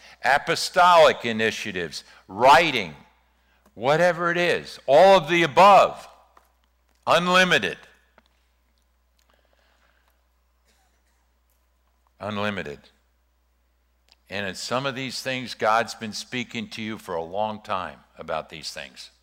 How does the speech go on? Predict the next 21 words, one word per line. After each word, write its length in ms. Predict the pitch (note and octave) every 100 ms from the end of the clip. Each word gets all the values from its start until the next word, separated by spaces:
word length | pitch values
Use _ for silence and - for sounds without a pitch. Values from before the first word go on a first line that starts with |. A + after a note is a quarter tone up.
| _ _ _ _ -
and 160 | E2 F2
you 80 |
can't 340 | - G2 G2 -
get 220 | G2+ -
to 140 | E2+
them 200 | C2+ C2+ _ _ _ _ _ _ _
because 420 | D#2+ G2 E2+ -
you're 140 | E2+
so 260 | D#2+ - G#2
consumed 800 | - G2+ - - G#2+ F2+ E2 - _ _ _ _ _ _ _ -
with 220 | F2 D2
the 80 | E2
doing 520 | A2+ A2+ F#2+ D2 D#2
of 140 | D2
the 80 | E2
ministry. 640 | F#2 F2 E2+ - C#2+ B1 _ _ _ _ _ _ _ _ _ _ _ _ E2+
And 100 | E2+
we 100 | E2
don't 180 | F#2
have 240 | F#2 F#2+ F#2
a 240 | F2+ D#2